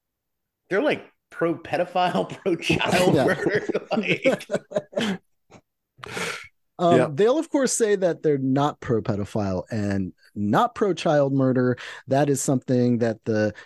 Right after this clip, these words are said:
Speaker 2: you know, the lying Magian media uses to smear them. Uh, they're actually in favor of culling pedophiles and the like.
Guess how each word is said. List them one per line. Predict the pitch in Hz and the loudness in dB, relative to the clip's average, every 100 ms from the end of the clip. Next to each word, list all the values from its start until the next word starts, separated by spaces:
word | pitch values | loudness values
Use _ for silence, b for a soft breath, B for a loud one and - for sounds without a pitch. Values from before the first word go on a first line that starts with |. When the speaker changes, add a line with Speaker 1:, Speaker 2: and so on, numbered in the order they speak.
| B | B
Speaker 2:
you | |
know, | 110 107 | 0 2
the | 101 | 2
lying | 110 117 123 127 120 | 2 4 4 4 4
Magian | 120 113 117 113 113 | 2 0 0 2 2
media | 143 156 139 139 | 2 2 2 2
uses | 131 123 123 117 120 110 - | 2 2 0 0 0 -2 -6
to | - | -8
smear | 110 - 160 151 | -4 0 2 4
them. | 143 139 131 127 123 B B B | 2 2 2 2 0 B B B
Uh, | 113 107 | 0 0
they're | 107 131 123 | 2 2 2
actually | 120 - 123 | 0 0 0
in | 110 | 0
favor | 110 117 107 104 | 0 0 0 -2
of | 95 | -4
culling | - 170 165 151 143 | -2 0 2 2 0
pedophiles | 147 127 - 123 117 117 | 0 -2 0 0 0 2
and | 120 | 0
the | 113 | 2
like. | 117 113 | 0 0